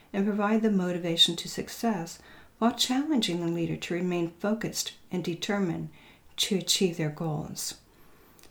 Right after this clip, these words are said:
smart goals also work for other industries, the family unit, community projects, and even with personal goals and pursuits,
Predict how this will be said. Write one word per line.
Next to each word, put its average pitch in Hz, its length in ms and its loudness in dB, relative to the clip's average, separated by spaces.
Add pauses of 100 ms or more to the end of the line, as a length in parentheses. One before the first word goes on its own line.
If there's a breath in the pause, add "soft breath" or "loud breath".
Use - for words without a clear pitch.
smart 185 400 4
goals 185 300 0
also 175 580 -4
work 165 260 -4
for - 240 -4
other 160 380 -2
industries, 220 640 -2
the 165 60 -6
family 165 480 -2
unit, 220 480 6 (500 loud breath)
community 175 540 2
projects, 175 800 -2
and - 120 -2
even 220 280 4
with 190 180 0
personal 190 340 0
goals 165 360 -2
and 156 120 -2
pursuits, - 600 -2